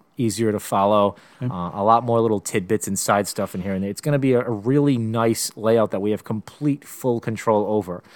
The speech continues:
Speaker 1: Um, right now we're kind of shoehorned into a,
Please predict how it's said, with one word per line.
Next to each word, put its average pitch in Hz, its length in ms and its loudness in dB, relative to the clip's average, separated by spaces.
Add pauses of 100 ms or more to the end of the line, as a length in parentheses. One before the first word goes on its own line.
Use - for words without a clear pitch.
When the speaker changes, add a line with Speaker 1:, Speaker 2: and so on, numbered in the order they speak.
(220)
Speaker 1:
Um, 82 300 -8
right 127 160 4
now 127 160 2
we're 110 80 2
kind 117 200 0
of 98 80 -2 (120)
shoehorned 117 760 0
into 104 320 0
a, 95 140 2